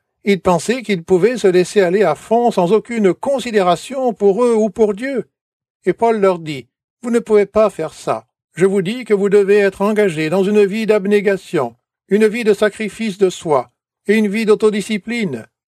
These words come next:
Le Nouveau Testament nous dit d'être forts. Éphésiens six, au verset dix, nous dit d'être forts dans le Seigneur contre Satan.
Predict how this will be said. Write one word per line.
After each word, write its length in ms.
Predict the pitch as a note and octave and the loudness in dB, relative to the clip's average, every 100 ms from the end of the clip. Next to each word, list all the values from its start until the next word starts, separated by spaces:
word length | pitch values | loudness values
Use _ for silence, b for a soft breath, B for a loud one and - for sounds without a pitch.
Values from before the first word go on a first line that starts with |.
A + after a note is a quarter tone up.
| _ - | _ -2
Le 180 | E3 | 0
Nouveau 300 | E3+ F3 B3 | 2 2 2
Testament 560 | B3 F#3+ - F#3 A3+ B3 | 0 -2 0 -2 0 0
nous 100 | G#3 | -2
dit 140 | A3+ | 0
d'être 280 | G#3+ G#3 G#3+ | -2 0 -2
forts. 580 | G3+ A#3 A3+ D#3+ G#2+ G#2 _ _ - | -4 0 0 0 -4 -14 _ _ -2
Éphésiens 480 | F#3+ F#3+ D3 C#3 B2+ | 0 0 0 -2 -2
six, 380 | - B3 B3+ | -6 -8 -2
au 80 | G#3 | 0
verset 340 | G#3 G3 A3+ A3+ | 0 -2 -6 -4
dix, 400 | G3+ F3 C#3+ D#3+ | -2 -4 -4 -4
nous 320 | C3+ F3 A3 | -2 0 -2
dit 160 | C4 | -2
d'être 300 | A#3+ A3+ G#3+ | -2 0 0
forts 400 | G3+ - A3 F#3+ | -2 0 2 2
dans 80 | F#3+ | 2
le 120 | G#3 | 0
Seigneur 520 | G3 G#3+ G3+ E3+ D#3 - | 0 0 2 2 0 0
contre 360 | C4 C4 B3 | 0 0 -2
Satan. 580 | A3 A3+ G3+ G3 C#3 | 0 -2 -2 -2 -2